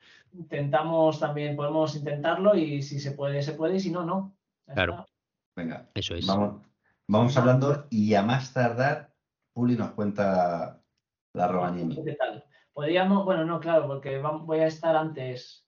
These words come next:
Speaker 1: de la carrera, claro. Digo, lo íbamos, lo podíamos hacer allí una pequeña en Finlandia, Luis, pero no, va a ser antes de la carrera, cuando voy a, a verte.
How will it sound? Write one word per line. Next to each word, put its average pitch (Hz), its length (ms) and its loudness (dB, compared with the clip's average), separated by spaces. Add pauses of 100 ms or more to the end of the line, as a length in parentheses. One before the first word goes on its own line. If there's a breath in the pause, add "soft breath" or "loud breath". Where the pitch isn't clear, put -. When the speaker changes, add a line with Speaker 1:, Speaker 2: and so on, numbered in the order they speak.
(560)
Speaker 1:
de 135 100 -10
la 135 120 -6
carrera, 131 460 -4
claro. 131 340 -10
Digo, 135 240 -4
lo 139 80 -2
íbamos, 160 320 0
lo 156 80 -10
podíamos 160 400 -2
hacer 160 400 0
allí 151 220 0
una 143 180 -4
pequeña 139 840 -2
en 143 280 -8
Finlandia, 135 540 0
Luis, 143 280 -6
pero 131 200 -8
no, 135 280 -4 (480)
va 139 120 -2
a - 20 -2
ser 147 200 -6
antes 131 260 -6
de 120 80 -12
la 123 100 -8
carrera, 127 540 -10
cuando 123 240 -16
voy 120 180 -8
a, 120 200 -6
a 127 100 -14
verte. 135 340 -10